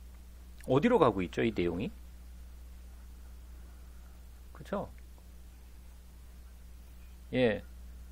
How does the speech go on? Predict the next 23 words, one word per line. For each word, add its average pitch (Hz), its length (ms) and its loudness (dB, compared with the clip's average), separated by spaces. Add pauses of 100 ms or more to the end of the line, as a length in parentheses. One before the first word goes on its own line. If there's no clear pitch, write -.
(160)
자, 143 160 12
그래서 139 680 12 (1080)
아까 160 340 12
십오 285 400 12
절 240 160 12
말씀에 135 380 10
제가 123 240 12
무슨 107 280 4
말을 131 240 10
했어요? 104 380 4 (840)
다윗이 202 640 12
온 160 320 12
이스라엘을 160 880 12
다스려, 95 880 10 (260)
백성을 214 420 12
다스리는 120 460 8
거야. 98 100 10
온 147 240 10
나라를 120 580 12 (560)
다스리는데 113 880 8 (380)
다윗이 175 480 12
모든 170 360 12
백성에게 143 720 6